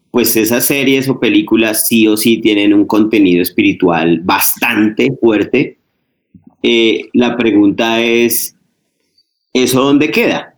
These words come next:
O sea, claro, yo decido, yo, o sea, yo entiendo el punto de vista, yo decido, yo tomo la decisión, pero,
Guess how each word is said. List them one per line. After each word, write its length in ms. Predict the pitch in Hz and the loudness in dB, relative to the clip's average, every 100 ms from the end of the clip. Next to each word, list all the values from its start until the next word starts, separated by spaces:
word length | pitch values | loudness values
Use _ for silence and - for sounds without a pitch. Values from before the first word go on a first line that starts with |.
| _ | _
O 20 | |
sea, 180 | - 113 | -6 -4
claro, 400 | - 147 120 92 | -2 -2 0 -2
yo 160 | 92 107 | 0 0
decido, 720 | 113 120 135 139 139 135 135 | 0 0 0 2 2 2 0
yo, 420 | 120 113 113 113 110 - - | 2 2 2 2 2 -2 -4
o 40 | 107 | -2
sea, 240 | 123 113 | 0 0
yo 100 | 117 | 0
entiendo 340 | 113 143 139 | 0 0 0
el 120 | 147 143 | 0 0
punto 260 | 147 139 | 0 2
de 100 | 143 | 2
vista, 460 | 120 113 - 285 - _ _ _ _ - - | 2 0 -2 -6 -10 _ _ _ _ -20 -4
yo 160 | 117 | 0
decido, 680 | 117 120 135 147 151 147 143 | 0 0 0 2 2 2 0
yo 180 | 120 113 | 0 0
tomo 220 | 127 123 | 2 2
la 120 | 135 | 2
decisión, 560 | 139 123 110 127 127 135 - - | 0 -2 -2 0 0 -2 -6 -4
pero, 640 | 165 156 143 143 160 - | -2 0 0 0 -2 -8